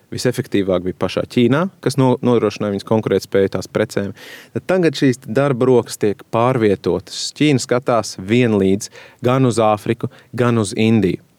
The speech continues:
Ā, Indija ir vairāk interesanta ar to, ka tieši šīs te ražošanas rokas. Savukārt Āfrika ir interesanta ar to, ka tur ir gan izēvielas, kas nepieciešamas, gan arī, ā,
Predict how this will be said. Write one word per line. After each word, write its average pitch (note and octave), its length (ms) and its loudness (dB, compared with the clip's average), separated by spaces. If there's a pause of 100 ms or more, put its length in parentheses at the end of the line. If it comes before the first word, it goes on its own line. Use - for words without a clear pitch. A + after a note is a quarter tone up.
(360)
Ā, A2+ 160 2
Indija F3 400 4
ir A2+ 80 0
vairāk B2 320 0
interesanta A#2 480 0
ar - 80 -8
to, A2 160 2
ka - 80 -10
tieši - 380 0
šīs F#2+ 180 -2
te G2 100 2 (140)
ražošanas G2 480 -2
rokas. C#3 380 2 (340)
Savukārt A#2+ 640 0
Āfrika D3 320 -2
ir C3+ 80 4
interesanta C#3 400 -2
ar A#2+ 80 -14
to, A#2+ 160 2
ka - 80 -4
tur A2+ 160 0
ir G2+ 80 -2
gan D#3+ 240 0
izēvielas, B2 560 2
kas - 160 -2
nepieciešamas, B2 720 0 (420)
gan D3 380 0
arī, B2+ 480 2
ā, A2 300 0